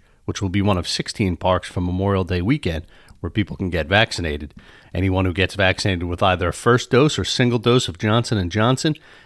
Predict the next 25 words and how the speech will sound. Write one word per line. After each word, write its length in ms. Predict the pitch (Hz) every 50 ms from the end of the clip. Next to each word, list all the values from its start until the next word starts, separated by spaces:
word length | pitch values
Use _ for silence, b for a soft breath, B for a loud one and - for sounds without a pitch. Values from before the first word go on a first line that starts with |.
| B B
anywhere 300 | - 113 131 139 131 127
in 80 | 117 104
the 80 | 95 92
state 340 | - - - 131 151 156
between 320 | - 113 - - 104 92 92
May 200 | 101 110 123 117
twenty-fourth 680 | - - 120 107 101 - - - - 135 151 143 -
and 160 | 101 92 98
May 140 | 107 117 120
thirty-first 680 | - - 110 101 92 92 - - 131 143 156 156 - b b b b b b b -
is 120 | 95 90
eligible 380 | 113 113 110 104 107 101 101 95
to 60 | 92
receive 320 | 90 - - - 165 175
the 100 | - 110
two-day 380 | - - - 87 80 80 78 76
pass, 400 | - - 80 78 78 78 - - b b b b b b -
which 160 | 95 87 -
is 80 | 92 82
valid 400 | 95 104 120 120 98 85 85 -
through 160 | - 101 90
September 460 | - - 90 - - 107 95 85 82
thirtieth, 480 | - - 113 113 117 120 139 135 - -
twenty 260 | - 101 92 92 85
twenty-one. 600 | - - 107 90 87 85 98 117 110 78 71